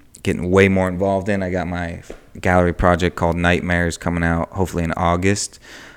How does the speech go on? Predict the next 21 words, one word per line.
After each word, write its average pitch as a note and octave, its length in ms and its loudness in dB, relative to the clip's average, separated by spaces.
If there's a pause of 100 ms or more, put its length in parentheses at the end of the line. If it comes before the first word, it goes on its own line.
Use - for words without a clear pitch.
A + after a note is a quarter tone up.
(180)
Uh, D#2+ 140 -4
it's - 140 -4
six - 280 2
different F2 380 -2
images, F2+ 800 0
limited E2+ 400 2
prints, E2+ 380 -2
only E2 180 -2
ten - 320 -6
of D#2+ 140 -4
each E2 180 -6
image, E2 560 -8 (420)
very F2 220 4
high E2+ 240 2
quality E2 400 -2
stuff, - 560 -4
top E2+ 260 0
of F2 80 0
the E2+ 60 -2
line, E2 500 -2
uh, E2 320 -8